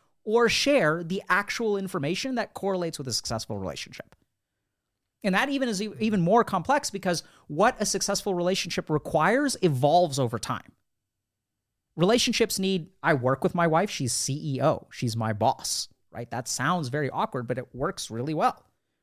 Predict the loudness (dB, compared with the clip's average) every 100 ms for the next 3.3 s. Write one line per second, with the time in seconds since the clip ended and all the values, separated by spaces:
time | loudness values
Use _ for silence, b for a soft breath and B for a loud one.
0 | -6 0 0 0 0 0 -2 -6 -6 -10
1 | -16 _ _ _ _ _ _ _ -2 2
2 | 2 2 -8 -20 -4 4 4 6 6 6
3 | 4 0